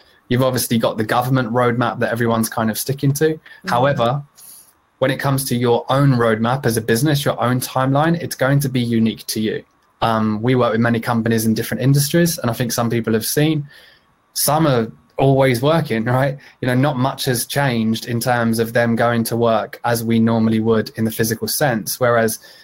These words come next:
Speaker 1: there's other organizations that have adopted a work from home model, and they're actually now questioning, "Do I need an office? Do we need to adopt,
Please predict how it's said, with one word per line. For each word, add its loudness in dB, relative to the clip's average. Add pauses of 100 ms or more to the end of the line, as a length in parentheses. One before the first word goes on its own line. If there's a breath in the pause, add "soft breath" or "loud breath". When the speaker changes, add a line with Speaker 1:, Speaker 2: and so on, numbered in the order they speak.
(160 loud breath)
Speaker 1:
there's 2
other 2
organizations 0
that -2 (360 soft breath)
have 0
adopted 0
a 4
work 0
from -2
home 0
model, 2
and 0
they're 2
actually -4
now 2
questioning, -2
"Do 2
I 2
need 2
an 0
office? -8
Do -2
we 2
need 2
to 0
adopt, -4